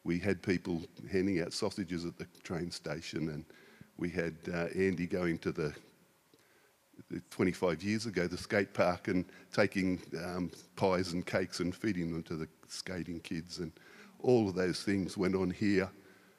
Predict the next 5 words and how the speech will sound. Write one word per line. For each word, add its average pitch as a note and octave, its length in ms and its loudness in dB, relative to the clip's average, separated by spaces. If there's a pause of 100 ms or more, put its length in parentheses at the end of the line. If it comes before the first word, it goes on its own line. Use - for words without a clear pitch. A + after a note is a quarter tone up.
(240)
um, F2+ 500 0 (680)
just - 220 -2
by F#2 180 4
people's - 760 -2 (420)
desire F2+ 680 2